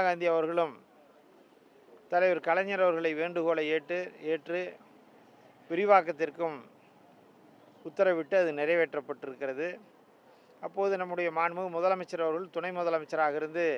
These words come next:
அதை நிறைவேற்றுவதற்காக தேவையான பணிகளை எல்லாம் மேற்கொண்டார்கள்.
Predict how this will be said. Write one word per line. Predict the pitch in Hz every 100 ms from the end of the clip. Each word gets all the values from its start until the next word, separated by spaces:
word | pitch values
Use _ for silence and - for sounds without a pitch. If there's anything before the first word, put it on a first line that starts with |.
| 104 - - - - - - - -
அதை | 160 165 147
நிறைவேற்றுவதற்காக | 156 185 190 147 170 160 147 165 156 156 139 113 - - - - _ - - _ _ _ _ 160
தேவையான | 180 175 170 160 147 127
பணிகளை | 160 180 180 170
எல்லாம் | 156 175 170
மேற்கொண்டார்கள். | 147 - 135 123 107 104